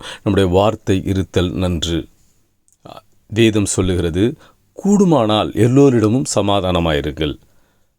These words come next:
நம்மளால எவ்வளோ முடியுமோ அவ்வளோ சமாதானமா, சந்தோஷமா இருங்க.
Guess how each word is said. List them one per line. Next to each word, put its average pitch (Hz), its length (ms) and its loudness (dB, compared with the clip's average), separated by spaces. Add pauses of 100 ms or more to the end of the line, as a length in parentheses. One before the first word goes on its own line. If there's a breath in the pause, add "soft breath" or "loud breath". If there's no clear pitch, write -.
(260)
நம்மளால 85 340 -8
எவ்வளோ 101 360 -4
முடியுமோ 78 560 -6 (340 soft breath)
அவ்வளோ 82 180 -4 (100)
சமாதானமா, 80 520 -4 (180)
சந்தோஷமா 87 480 -4
இருங்க. 73 340 -6